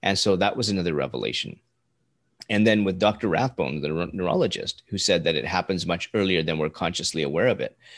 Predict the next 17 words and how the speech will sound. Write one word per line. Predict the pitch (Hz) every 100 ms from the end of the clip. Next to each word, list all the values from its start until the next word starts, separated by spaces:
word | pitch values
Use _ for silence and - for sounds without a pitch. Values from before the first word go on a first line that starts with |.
| - - _ -
There's | 110 95
one | 110 131
paper, | 120 92 80
research | 85 87 87 -
paper, | 82 76 71 64 - -
that | 98 -
showed | - 98 95
that | 82 - -
intuition | 117 117 107 107
happens | 92 90 - 92
on | 87
average | 87 87 90 - - - - _ _
ten | - - 151 151 -
seconds | - - 120 - - - - _ _ _ _
before | 107 110 107
we | 101 87
actually | 98 - 101 90 82